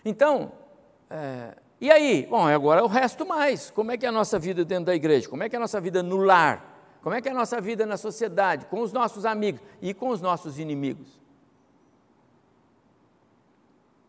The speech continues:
Amados irmãos, se a gente não se detém em estudo de doutrina, nós estamos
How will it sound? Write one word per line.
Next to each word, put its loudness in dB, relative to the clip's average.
Amados -8
irmãos, -4
se -10
a -6
gente -10
não -8
se -12
detém -6
em -6
estudo -10
de -12
doutrina, -8
nós -6
estamos -10